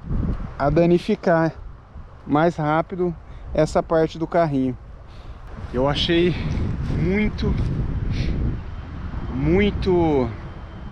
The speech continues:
rápido ter estragado no primeiro dia, né? Não sei.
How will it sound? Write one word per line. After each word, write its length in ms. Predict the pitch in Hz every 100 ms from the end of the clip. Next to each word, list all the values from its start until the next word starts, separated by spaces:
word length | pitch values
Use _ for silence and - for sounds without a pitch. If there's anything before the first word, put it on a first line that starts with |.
| - - - - - - - - - -
rápido 640 | - 151 170 - 127 117 101 - - - -
ter 100 | 143
estragado 640 | 139 - 147 131 143 147
no 160 | 131 147
primeiro 460 | - 147 151 180 151
dia, 380 | 131 170 147 - - - - - - - - - - - - - -
né? 260 | 131 139 156 - - - - - - - - - - - - - - - - 127
Não 160 | 143
sei. 400 | 165 - 147 147